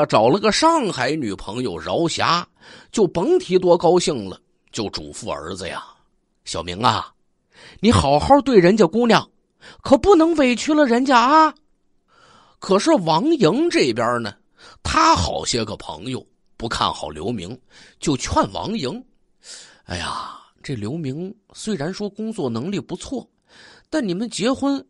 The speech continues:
得有地方住啊，他想在上海买房，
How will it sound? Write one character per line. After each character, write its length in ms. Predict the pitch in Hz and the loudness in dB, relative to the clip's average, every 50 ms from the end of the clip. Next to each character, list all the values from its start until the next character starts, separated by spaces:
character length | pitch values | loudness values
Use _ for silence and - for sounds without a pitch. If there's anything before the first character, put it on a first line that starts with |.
| _ _ _ _ _ - | _ _ _ _ _ -4
得 100 | - 285 | -2 0
有 160 | 285 214 156 | 0 0 -2
地 160 | 156 220 214 | -2 -4 -6
方 180 | 185 240 269 269 | -4 -4 -6 -6
住 280 | 214 302 311 294 254 | -4 -4 -4 -4 -4
啊， 160 | 226 214 202 _ _ _ _ _ _ - - - _ - | -4 -6 -8 _ _ _ _ _ _ -20 -20 -20 _ -10
他 160 | - 269 294 | -2 -2 -2
想 160 | - 214 185 | -2 -2 -4
在 140 | 180 220 214 | -4 -4 -4
上 180 | 190 - 226 190 | -4 -4 -4 -4
海 160 | - 170 202 | -2 -2 -2
买 220 | 220 165 101 87 | -2 -2 -4 -4
房， 380 | 82 - 87 80 90 143 208 | -4 -4 -4 -4 -2 -2 -4